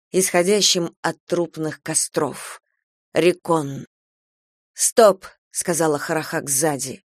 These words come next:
Это не слишком понравилось публике. Обшитая стальными панелями двухэтажная библиотека дома Ханаанского — была, кажется, одним из самых странных помещений здесь.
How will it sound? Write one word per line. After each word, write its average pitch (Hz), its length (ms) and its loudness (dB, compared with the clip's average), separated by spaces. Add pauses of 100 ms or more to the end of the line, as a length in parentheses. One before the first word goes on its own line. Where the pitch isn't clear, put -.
(460)
Это 233 180 6
не 254 140 6
слишком 233 420 2
понравилось 185 640 2
публике. - 680 -4 (320)
Обшитая 190 580 4
стальными 185 480 4
панелями 180 580 2
двухэтажная 165 680 0
библиотека 160 580 2
дома 165 300 2
Ханаанского — 165 840 2 (380)
была, 226 240 4
кажется, 220 400 0
одним 220 280 2
из 196 80 0
самых 233 280 0
странных 185 480 -2
помещений 151 600 0
здесь. 127 480 -4